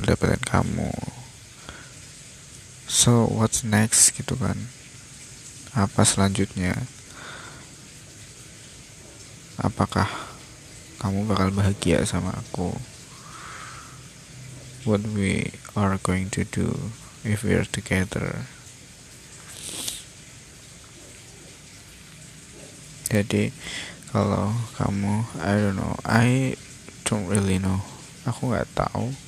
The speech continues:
Kalau misalnya kamu kenal sama aku terus nanti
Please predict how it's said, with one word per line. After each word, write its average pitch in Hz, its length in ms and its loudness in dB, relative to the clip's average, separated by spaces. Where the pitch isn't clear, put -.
Kalau 110 160 6
misalnya 104 640 2
kamu 101 240 2
kenal 95 320 -2
sama 98 400 2
aku 107 240 -4
terus - 320 0
nanti 110 480 2